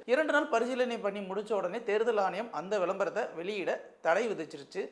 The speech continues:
தடை விதிச்சதுனால, அஹ், தி மு கவின் அமைப்பு செயலாளரான ஆர் எஸ் பாரதி அவர்கள் இதை எதிர்த்து உயர்நீதிமன்றத்துல வழக்கு தொடுத்திருக்காரு. அந்த வழக்குல என்ன சொல்லியிருக்காருன்னா, அரசியல் விளம்பரங்கள் எல்லாமே வந்துட்டு ஒரு சமூகம் சார்ந்தோ இல்ல மற்ற விஷயங்கள் ஏதாவது இருக்கோ,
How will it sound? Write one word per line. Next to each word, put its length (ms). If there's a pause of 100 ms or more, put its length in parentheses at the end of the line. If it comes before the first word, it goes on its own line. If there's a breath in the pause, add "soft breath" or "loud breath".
(120)
தடை 320
விதிச்சதுனால, 840
அஹ், 300
தி 160
மு 180
கவின் 400
அமைப்பு 360
செயலாளரான 840
ஆர் 260
எஸ் 180
பாரதி 360
அவர்கள் 400
இதை 300
எதிர்த்து 600 (180)
உயர்நீதிமன்றத்துல 880
வழக்கு 280
தொடுத்திருக்காரு. 540
அந்த 280
வழக்குல 300
என்ன 400
சொல்லியிருக்காருன்னா, 720 (220 loud breath)
அரசியல் 400
விளம்பரங்கள் 480
எல்லாமே 400
வந்துட்டு 300
ஒரு 160
சமூகம் 460
சார்ந்தோ 520
இல்ல 220
மற்ற 300
விஷயங்கள் 380
ஏதாவது 300
இருக்கோ, 240